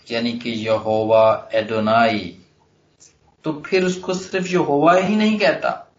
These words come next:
उसको यहोवा एडोनाई कहता है, पुकारता है। मेरे अजीजों, हमारी,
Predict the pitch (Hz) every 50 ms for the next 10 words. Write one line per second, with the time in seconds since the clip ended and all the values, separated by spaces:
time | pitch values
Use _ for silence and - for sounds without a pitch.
0 | _ _ _ - 127 123 - - - - - 135 127 123 123 123 120 117 120 123
1 | 123 123 123 123 123 123 123 123 123 123 - 120 113 117 117 113 113 113 120 127
2 | 131 131 120 110 - - - - _ _ _ _ _ _ _ _ _ _ - -
3 | - - 151 151 151 - - - 156 143 135 123 113 110 104 101 - - - 151
4 | 147 143 175 175 180 185 180 - - 170 147 131 113 98 - - - _ _ _
5 | _ _ _ _ _ _ _ _ _ _ _ _ _ _ _ _ _ _ _ _
6 | _ _ _ _ _ _ _ _ _ _ _ _ _ 160 151 151 156 151 _ _
7 | _ _ _ _ _ _ _ _ _ _ _ _ _ _ - - 190 196 208 196
8 | 196 190 208 214 214 208 196 190 214 240 - - - _ _ _ _ _ _ _
9 | _ _ _ _ _ _ _ _ _ _ _ _ _ _ _ _ _ _ _ _
10 | _ _ _ _ _ _ _ - - _ _ _ _ _ _ - - _ - -
11 | _ _ - - - _ _ _ _ _ _ _ 170 165 180 190 190 196 208 196
12 | - - -